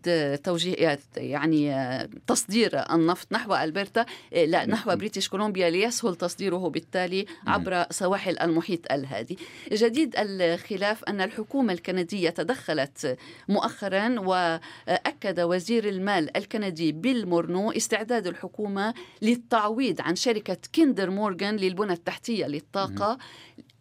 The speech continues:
Speaker 1: عن التأخير الحاصل
Speaker 2: نعم.
Speaker 1: في بناء الأنبوب بسبب الخلاف. شركة كيندر مورغان كانت قد هددت بالتخلي عن المشروع في
Speaker 2: مم.
Speaker 1: حال لم يتوصل ال-،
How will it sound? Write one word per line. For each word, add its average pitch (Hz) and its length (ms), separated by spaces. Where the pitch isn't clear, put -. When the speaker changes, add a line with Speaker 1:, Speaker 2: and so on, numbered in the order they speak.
Speaker 1:
عن 233 360
التأخير - 560
الحاصل 214 460
Speaker 2:
نعم. 190 100
Speaker 1:
في 208 120
بناء 190 340
الأنبوب 175 420
بسبب 170 400
الخلاف. 156 640
شركة 220 360
كيندر 190 420
مورغان 202 440
كانت 190 340
قد 170 220
هددت 214 600
بالتخلي 220 1120
عن 170 200
المشروع 165 680
في 214 80
Speaker 2:
مم. 220 60
Speaker 1:
حال 214 320
لم 185 160
يتوصل 185 640
ال-، 147 560